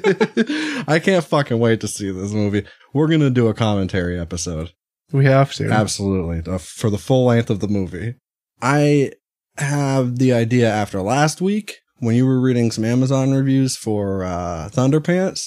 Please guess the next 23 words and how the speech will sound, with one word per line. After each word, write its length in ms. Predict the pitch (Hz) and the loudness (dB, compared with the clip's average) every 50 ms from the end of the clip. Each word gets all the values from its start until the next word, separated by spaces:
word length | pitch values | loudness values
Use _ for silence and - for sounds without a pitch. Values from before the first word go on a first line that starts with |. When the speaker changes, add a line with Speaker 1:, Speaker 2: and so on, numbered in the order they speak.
| - - | -8 -2
Speaker 2:
Yeah. 300 | 151 151 143 127 117 117 - _ _ _ _ | 0 0 0 0 -2 -4 -8 _ _ _ _
Speaker 1:
in 200 | - 131 123 117 | -6 -2 0 0
the 60 | 117 107 | 2 2
Boston 420 | 113 110 113 123 - - 151 147 | 4 4 2 2 2 2 2 2
accent. 460 | 147 151 156 - - 165 170 175 - _ - | 2 2 0 0 -2 -2 -2 -2 -6 _ -2
Speaker 2:
Yeah. 300 | - 165 151 139 131 131 - _ _ _ _ _ _ _ - | 0 2 2 2 0 -2 -6 _ _ _ _ _ _ _ -4
Speaker 1:
Um, 420 | 110 110 110 110 107 104 101 - - | -2 0 0 2 2 0 0 -2 -6
w-, 220 | - 117 113 101 - _ _ - - | -10 -8 -8 -10 -10 _ _ -12 -8
it 100 | 120 110 | -6 -4
was 200 | 107 110 104 - | -2 -2 -2 0
hilarious. 720 | 107 104 104 110 123 135 156 190 208 180 - - - - - - - | 0 2 4 4 4 4 4 4 2 2 0 -2 -6 -8 -12 -14 -18
<laughs> 0 | - _ _ _ _ _ _ _ _ _ - | -20 _ _ _ _ _ _ _ _ _ -2
And 560 | 127 123 123 123 120 117 117 110 110 104 - - - _ _ _ _ _ _ _ - | 0 2 2 2 2 2 2 0 -2 -4 -6 -14 -20 _ _ _ _ _ _ _ -4
I 100 | 123 139 | -4 -2
think 220 | - 170 160 139 139 | 0 0 0 2 2
we 80 | 135 | 0
should 120 | 127 - 127 | 0 0 0
have 120 | 120 113 | 0 0
a 80 | 104 101 | 0 -2
segment 480 | - - 123 120 113 107 98 92 85 - | -2 0 0 0 0 0 -2 -2 -4 -4
where 160 | 98 95 92 | -4 -2 -2
you 460 | 92 95 98 95 92 90 90 87 82 | 0 0 -2 -2 -2 -2 -4 -4 -6
read 600 | - 98 104 107 104 101 98 95 87 90 98 104 | -4 -2 0 2 2 2 2 0 0 -4 -8 -12